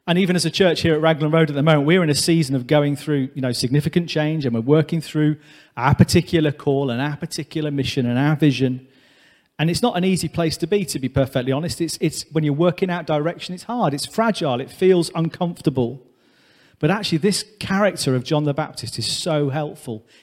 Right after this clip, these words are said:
in anyone's season of uncertainty, let alone a church's.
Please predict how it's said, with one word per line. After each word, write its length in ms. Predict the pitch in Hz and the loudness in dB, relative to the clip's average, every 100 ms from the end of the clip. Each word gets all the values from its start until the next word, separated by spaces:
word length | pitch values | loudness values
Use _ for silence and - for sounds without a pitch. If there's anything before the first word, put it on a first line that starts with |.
| - | -6
in 140 | 143 | -4
anyone's 680 | 143 165 185 190 135 117 113 | 0 2 4 4 2 -2 -6
season 500 | - 139 139 113 104 - _ _ | -4 -4 -6 -8 -14 -20 _ _
of 140 | 123 | -6
uncertainty, 580 | 120 120 139 123 117 117 | -4 -4 -6 -6 -6 -8
let 160 | 117 120 | -8 -6
alone 220 | 117 113 | -6 -6
a 40 | |
church's. 600 | 107 - 120 - - - | -8 -10 -12 -14 -18 -20